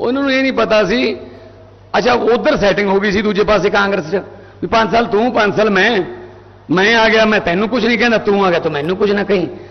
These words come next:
ਚੱਲ ਪਿਆ ਕੰਮ ਆਪਣਾ ਵਧੀਆ, ਪਰ ਉਹਨਾਂ ਨੂੰ ਪਤਾ ਨਹੀਂ ਸੀ ਨਾ, ਸਤੌਜ ਵਾਲੇ ਮਹਿੰਦਰ ਮਾਟਰ ਦਾ ਮੁੰਡਾ ਵੀ ਆਊ ਹਜੇ ਇੱਕ,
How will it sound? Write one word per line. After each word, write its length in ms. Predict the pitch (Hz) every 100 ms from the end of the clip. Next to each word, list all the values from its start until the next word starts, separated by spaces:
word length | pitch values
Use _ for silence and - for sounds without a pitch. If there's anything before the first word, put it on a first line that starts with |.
| - -
ਚੱਲ 200 | 160 156
ਪਿਆ 140 | 160 202
ਕੰਮ 200 | 214 220
ਆਪਣਾ 220 | 226 220
ਵਧੀਆ, 360 | 220 240 233 - - - - -
ਪਰ 80 | 202
ਉਹਨਾਂ 180 | 247
ਨੂੰ 80 | 269
ਪਤਾ 260 | 214 208 233
ਨਹੀਂ 140 | 233
ਸੀ 100 | 202
ਨਾ, 140 | 277 214
ਸਤੌਜ 400 | 190 214 214 220
ਵਾਲੇ 140 | 233
ਮਹਿੰਦਰ 240 | 262 240
ਮਾਟਰ 260 | 220 208 196
ਦਾ 60 | 214
ਮੁੰਡਾ 220 | 214 208
ਵੀ 120 | 208
ਆਊ 200 | 202 190
ਹਜੇ 160 | 185 190
ਇੱਕ, 240 | 185 170